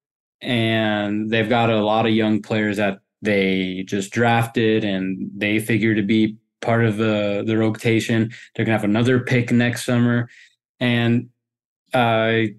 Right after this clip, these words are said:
would imagine that they're gonna want to use their cap space. I've got them at roughly, uh,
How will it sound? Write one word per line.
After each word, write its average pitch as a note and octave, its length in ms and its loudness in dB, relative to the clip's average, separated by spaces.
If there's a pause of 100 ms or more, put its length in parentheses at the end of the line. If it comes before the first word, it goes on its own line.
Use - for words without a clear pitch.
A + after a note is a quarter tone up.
would B2 240 0
imagine C#3 600 2
that B2+ 260 0
they're B2 120 -2
gonna A#2+ 600 0
want B2 480 0
to A#2+ 80 4
use A#2+ 220 4
their A2+ 100 0
cap A#2+ 260 0
space. A2 260 -2
I've A2 220 0
got A#2+ 240 0
them A#2+ 160 2
at G#2 160 -2
roughly, G#2+ 720 0
uh, G2+ 120 -6